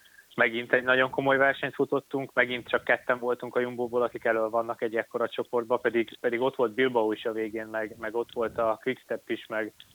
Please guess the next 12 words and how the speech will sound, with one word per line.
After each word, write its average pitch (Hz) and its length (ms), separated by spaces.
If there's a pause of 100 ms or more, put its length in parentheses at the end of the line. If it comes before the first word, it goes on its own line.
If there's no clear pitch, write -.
sorolhatnánk, 120 680
és 117 100
nem, 127 260
nem 127 160
bírtak 117 300
ott 113 160
lenni 113 180
a 110 60
végjátékba. 110 760 (420)
Úgyhogy 113 180
azért 113 340
ezt, - 260